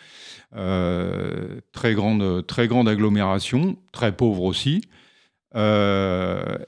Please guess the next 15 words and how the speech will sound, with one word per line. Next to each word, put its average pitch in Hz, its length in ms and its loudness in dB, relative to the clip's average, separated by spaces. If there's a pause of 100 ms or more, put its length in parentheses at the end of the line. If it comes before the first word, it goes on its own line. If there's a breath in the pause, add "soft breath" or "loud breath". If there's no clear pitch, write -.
(400)
et 131 180 4
dans 127 200 4
cette, 135 340 0
euh, 110 240 4
dans 110 180 2
cette 110 220 2
grande 143 240 2
agglomération, 107 880 0
bah, 95 220 -4
pour 120 220 -8
faire 117 360 0
des, 95 500 -4
des 107 140 -2
radios, 110 600 -2 (160)
euh, 95 340 -6